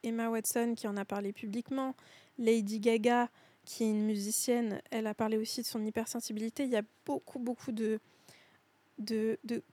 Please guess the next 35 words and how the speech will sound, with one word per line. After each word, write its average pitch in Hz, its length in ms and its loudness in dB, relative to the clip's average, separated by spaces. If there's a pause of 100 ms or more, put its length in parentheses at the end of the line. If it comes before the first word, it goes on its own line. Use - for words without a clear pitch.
de 226 140 2
personnes 285 440 2
qui - 120 -6
sont 240 160 0
dans 226 80 2
la 196 120 0
création 247 920 0
et 220 80 -6
qui 226 160 -8
sont - 260 -6 (100)
hypersensibles. 233 920 -4 (480)
Et 277 40 -4
je - 80 -4
pense 247 260 0
vraiment 240 340 2
que 247 160 -6
c'est - 180 -4
une 208 240 -2
grande 240 380 -2
force, - 400 -2
même 233 160 0
si - 140 -4
pour 233 180 0
moi, 247 240 2
pendant 220 260 -4
longtemps, 247 440 -2
j'en 220 180 -4
ai 202 80 -6
souffert 269 420 -4
parce - 240 -8
que, 208 240 -2 (880)
euh, - 80 -12 (340)
je - 120 -4
peux 247 120 4
lire 226 520 4